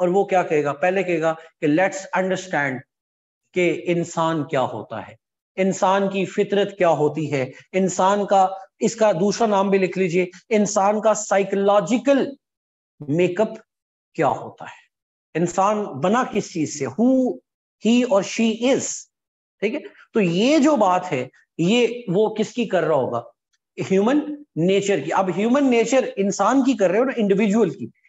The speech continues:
इसके ऊपर build करनी है उसने कौन सी theory? Theory of state की। तो you got the relation between individual and state। Clear होगी बात? तो ये पहली debate है जी। अब जिन बच्चों के social sciences हैं,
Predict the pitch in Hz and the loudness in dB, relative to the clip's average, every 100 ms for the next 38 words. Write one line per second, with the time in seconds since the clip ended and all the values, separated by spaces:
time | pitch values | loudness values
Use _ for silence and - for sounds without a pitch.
0 | _ 285 277 294 339 302 277 302 214 180 | _ 2 2 2 2 4 2 2 2 2
1 | 269 - 226 214 240 226 - 220 202 208 | 2 2 0 0 0 0 -2 -4 0 0
2 | 190 202 165 135 131 - _ _ _ _ | 0 -4 -4 -4 -4 -12 _ _ _ _
3 | _ _ - 208 220 240 349 - - - | _ _ 0 2 4 4 2 -2 -16 -18
4 | - 208 180 - 127 117 _ - 165 180 | -4 2 2 0 -6 -8 _ -2 0 2
5 | 156 175 220 262 269 247 247 247 320 320 | 4 4 4 2 2 2 2 2 2 0
6 | - _ 170 208 226 240 226 208 196 202 | -8 _ 0 2 2 2 2 0 0 0
7 | 196 233 240 339 - _ _ _ - - | 2 2 2 -2 -6 _ _ _ -6 0
8 | 165 - - - _ _ _ _ _ _ | 0 0 -10 -18 _ _ _ _ _ _
9 | 185 254 247 262 233 226 - - 208 180 | 2 4 2 2 0 -4 -14 -2 0 2
10 | 247 240 214 214 233 208 185 202 202 165 | 2 4 2 4 2 2 2 2 2 -2
11 | 180 - - - 226 190 156 254 254 240 | -4 -8 -16 -2 -2 0 -2 2 2 0
12 | 277 254 226 262 254 233 214 - 254 - | 0 0 2 2 2 2 2 2 0 0
13 | 214 202 240 226 160 196 269 | 0 0 0 -2 0 -2 -2